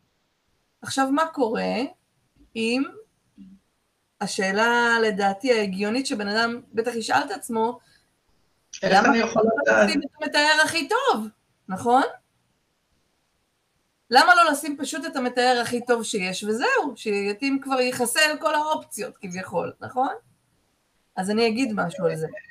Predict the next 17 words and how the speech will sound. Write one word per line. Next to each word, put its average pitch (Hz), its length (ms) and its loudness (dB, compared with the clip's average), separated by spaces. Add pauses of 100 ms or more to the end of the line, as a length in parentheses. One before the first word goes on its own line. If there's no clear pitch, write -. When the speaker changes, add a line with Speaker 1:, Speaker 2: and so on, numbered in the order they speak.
(680)
Speaker 1:
יש 277 320 0
מטהרים 233 640 0
יסודיים 202 680 -4
מאו-, 254 320 -2
יסודיים 208 680 -2
מאוד, 339 340 0 (440)
יש 247 200 0
מטהרים 220 720 -2 (380)
פחות 202 460 -4
יסודיים, 269 720 -2
מבחינת 240 540 -4 (120)
כמה, 226 360 0 (140)
עד 190 180 -2
כמה 220 280 -2
עומק 220 460 -4
הם 190 80 -6
מסננים, 185 640 -6